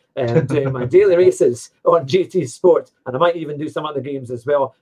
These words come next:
Speaker 1: I know Shortmaster's desperate for me to do a, um, a, a stream on Dirt Rally. Um, and we've also got another, a few of the fans who want me to do a, a stream on A C C.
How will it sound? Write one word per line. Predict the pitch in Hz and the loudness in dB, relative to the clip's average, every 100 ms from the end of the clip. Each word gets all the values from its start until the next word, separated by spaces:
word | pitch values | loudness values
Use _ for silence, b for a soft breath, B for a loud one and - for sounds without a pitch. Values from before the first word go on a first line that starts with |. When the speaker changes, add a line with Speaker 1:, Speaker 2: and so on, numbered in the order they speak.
| - | -8
Speaker 1:
I | |
know | 135 | -6
Shortmaster's | 139 - 147 143 131 - 127 104 | -4 0 0 0 -4 -6 -8 -4
desperate | 202 156 180 - | -4 -2 -4 -4
for | |
me | 165 123 | -8 -8
to | |
do | 127 160 131 - _ - | -6 -4 -4 -8 _ -4
a, | 143 | -2
um, | 135 147 | -2 -4
a, | 135 131 | -4 -4
a | 127 | -6
stream | - 180 156 151 | -4 -4 -4 -4
on | 151 131 | -4 -2
Dirt | 123 156 139 | -2 -4 0
Rally. | 165 180 156 - _ - | 2 4 2 -2 _ -10
Um, | 143 143 143 | -4 -4 -4
and | 139 | -4
we've | 131 | 2
also | 175 - | 2 2
got | 139 147 - | -4 -4 -4
another, | 131 139 170 135 143 | -2 2 2 2 -4
a | 143 | -8
few | - 180 | 4 4
of | 151 | 4
the | 160 | -4
fans | 147 131 | -6 -4
who | |
want | 151 170 | -2 -2
me | 123 | -4
to | |
do | 135 180 | 2 4
a, | 165 - _ 160 | 4 2 _ -6
a | - | -6
stream | - 190 175 | 0 2 2
on | 165 170 | 0 2
A | 180 | 0
C | - 185 | 0 -4
C. | - 226 147 | -2 -6 -6